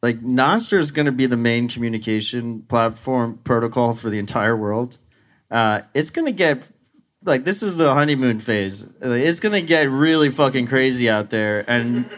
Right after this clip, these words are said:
<laughs> like, users and clients, and they're gonna have to f-, people are gonna have to figure out ways. Like, the, the power of Nostr is that you can build your own experience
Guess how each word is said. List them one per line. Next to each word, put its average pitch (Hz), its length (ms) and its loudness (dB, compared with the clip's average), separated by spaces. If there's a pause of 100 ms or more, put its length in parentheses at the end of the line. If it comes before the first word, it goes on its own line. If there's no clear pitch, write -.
<laughs> - 180 -18
like, 127 220 0
users 160 600 4
and 127 140 0
clients, 139 800 2
and 117 200 -4
they're 120 200 0
gonna 165 140 2
have 165 160 2
to - 60 0
f-, - 140 -8 (220)
people 190 360 0
are 185 60 0
gonna 175 160 0
have 160 120 0
to 156 60 -4
figure 151 240 0
out 143 160 2
ways. 135 280 0
Like, 123 100 0
the, 123 180 -6 (120)
the 139 80 -4
power 180 440 2
of 151 120 -2
Nostr 131 680 -2 (400)
is 131 140 -4
that 127 160 0
you 123 80 -6
can 127 80 -2
build 127 260 0
your 120 140 2
own 113 100 -2
experience 127 680 -6